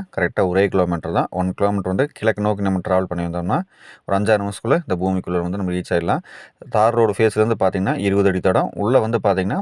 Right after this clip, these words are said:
பதினாறு அடி தடம் வந்து நம்மளுக்கு கிடைச்சிடும். So, தட வசதியை பொறுத்த வரைக்கும் நீட்டான ஏரியா தாங்க. இந்த ஏரியாவை பொறுத்த வரைக்கும் பாத்தீங்கன்னா, மொத்தம் ரெண்டரை ஏக்கராக்கு, ரெண்டரை ஏக்கரால் பாத்தீங்கன்னா, முக்கால் ஏக்கரா வந்து நம்மளுக்கு தோப்பா வந்து வந்துரும். இப்ப தான் வந்து காய்க்கும் திறன் உள்ள மரங்கள் வந்து வந்திருக்குங்க. ஒரு நா-, நாலு வயசுக்கு மேல ஆச்சுங்க.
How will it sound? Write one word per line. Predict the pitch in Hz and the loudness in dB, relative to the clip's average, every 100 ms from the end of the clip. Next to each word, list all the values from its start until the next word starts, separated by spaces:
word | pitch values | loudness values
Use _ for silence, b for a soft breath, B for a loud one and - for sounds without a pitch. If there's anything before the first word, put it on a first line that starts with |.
| 196 | -2
பதினாறு | 95 98 92 | 0 2 2
அடி | 85 | 0
தடம் | - 90 95 | 0 0 0
வந்து | 87 | -2
நம்மளுக்கு | 87 82 117 | -4 -4 -4
கிடைச்சிடும். | 101 85 90 82 | -2 -2 -2 -6
So, | 87 | -4
தட | 87 87 | 0 0
வசதியை | 95 - 90 | 0 -2 -6
பொறுத்த | 85 87 | -4 -6
வரைக்கும் | 87 135 165 - | -6 -6 -8 -6
நீட்டான | 95 90 87 87 | -6 -4 -2 -4
ஏரியா | 82 82 | -4 -6
தாங்க. | 82 95 175 B B B | -4 -6 -8 B B B
இந்த | _ 104 | _ 0
ஏரியாவை | 123 131 | 2 0
பொறுத்த | 120 107 | 0 -2
வரைக்கும் | 117 - | -4 0
பாத்தீங்கன்னா, | 95 95 104 170 - | -2 0 -2 -4 -2
மொத்தம் | 92 - 98 | -4 0 0
ரெண்டரை | 95 95 95 | 2 0 0
ஏக்கராக்கு, | 95 95 90 110 - - | 2 2 2 0 -4 -4
ரெண்டரை | 90 98 95 | -4 0 2
ஏக்கரால் | 98 107 101 | 2 0 2
பாத்தீங்கன்னா, | 90 87 87 104 208 - B B _ | 0 0 -2 -4 -4 -10 B B _
முக்கால் | 104 98 123 110 | -6 0 2 2
ஏக்கரா | 120 120 | 4 2
வந்து | 104 107 | 2 0
நம்மளுக்கு | 123 98 95 92 | -2 -2 -2 0
தோப்பா | 98 104 110 101 | 0 2 2 2
வந்து | 95 | 0
வந்துரும். | 95 85 92 | -2 -2 -4
இப்ப | - 90 | -6 -2
தான் | 98 95 | 0 0
வந்து | 90 - | -2 0
காய்க்கும் | 92 90 95 | 0 0 -4
திறன் | 90 90 | -2 -2
உள்ள | 90 | -2
மரங்கள் | 85 87 87 | -2 -4 -4
வந்து | 87 85 | -4 -6
வந்திருக்குங்க. | 85 82 85 98 - | -8 -8 -6 -6 -6
ஒரு | 90 90 | -6 -4
நா-, | 90 90 85 85 87 | 0 0 0 -2 -4
நாலு | 85 90 | -2 0
வயசுக்கு | 87 95 90 | 0 -2 -4
மேல | 87 85 | 0 -2
ஆச்சுங்க. | 85 | -2